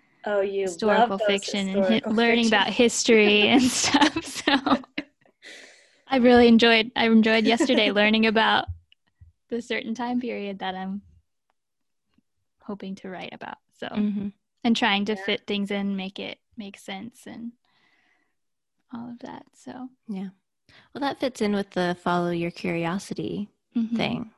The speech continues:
Speaker 2: Yeah.
Speaker 3: Um, 'cause, yeah, Elizabeth Gilbert in her book, she talks about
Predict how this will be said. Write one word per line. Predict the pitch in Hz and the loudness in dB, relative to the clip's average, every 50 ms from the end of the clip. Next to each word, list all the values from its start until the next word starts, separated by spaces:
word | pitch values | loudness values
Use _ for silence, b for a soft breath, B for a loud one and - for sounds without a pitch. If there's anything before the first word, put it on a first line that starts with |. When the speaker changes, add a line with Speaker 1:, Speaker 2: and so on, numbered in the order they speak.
| _ _ _ _ _ _ _ _ _ _ _ | _ _ _ _ _ _ _ _ _ _ _
Speaker 2:
Yeah. | _ - 233 247 254 - _ _ _ _ _ 185 | _ -12 -12 -12 -14 -16 _ _ _ _ _ -8
Speaker 3:
Um, | 165 156 156 160 170 180 190 196 196 - _ _ _ _ _ _ _ - | -6 -6 -6 -6 -8 -8 -8 -10 -10 -14 _ _ _ _ _ _ _ -6
'cause, | - 220 190 | -4 -4 -2
yeah, | - 175 170 165 160 156 - _ _ - | 0 0 0 0 -2 -4 -8 _ _ -6
Elizabeth | - 180 175 175 170 - - 165 185 175 170 - - _ | -4 -2 -2 -2 -4 -4 -8 -6 -4 -6 -6 -6 -8 _
Gilbert | - 180 180 175 170 165 160 160 | -4 -4 -2 -2 -2 -4 -4 -4
in | 160 170 | -4 -4
her | 175 185 | -6 -6
book, | 175 175 160 156 - | -4 -4 -6 -6 -6
she | - - 160 | -8 -8 -8
talks | - - 156 147 - - 170 | -8 -6 -8 -10 -8 -8 -8
about | 160 - 151 147 143 131 - - | -6 -4 -4 -4 -4 -4 -6 -8